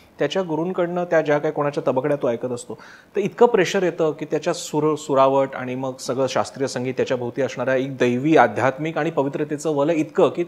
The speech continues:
almost तो आता पैसा वगैरे विषय सोडूच नको, तू ह्याला वाहून घेतलेला आहे आणि खस्ता खातच पुढे न्यायचं आहे. आणि एक क्षण असा येतो की तो त्याच्यातून बाजूला येतो. मला आता त्या निमित्तानं थेट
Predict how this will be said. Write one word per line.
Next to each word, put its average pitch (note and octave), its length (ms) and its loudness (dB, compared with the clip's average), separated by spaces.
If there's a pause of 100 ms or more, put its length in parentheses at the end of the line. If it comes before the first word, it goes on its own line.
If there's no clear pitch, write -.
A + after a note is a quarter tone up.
(120)
almost F3+ 640 0
तो G#3+ 60 2
आता G#3+ 140 2
पैसा E3 400 2
वगैरे G#3+ 220 8
विषय G#3+ 240 6
सोडूच G3+ 340 2
नको, F#3 200 0
तू E3 160 -2
ह्याला E3 180 2
वाहून D#3+ 260 4
घेतलेला D3+ 300 -2
आहे C#3+ 80 -6
आणि F3 100 -6 (240)
खस्ता G#3+ 360 2
खातच A3 260 4
पुढे E3 180 2
न्यायचं C#3 300 -4
आहे. - 120 -10 (280)
आणि G#3+ 120 6
एक A#3+ 100 6
क्षण B3 200 2
असा A3+ 180 4
येतो A3+ 120 2
की A#3 160 -2
तो A#3 80 6
त्याच्यातून F#3+ 320 0
बाजूला B2 380 4
येतो. - 280 -4 (560)
मला E3 180 6
आता A3 160 4
त्या G#3+ 240 4
निमित्तानं G#3 360 0 (220)
थेट F#3+ 140 -4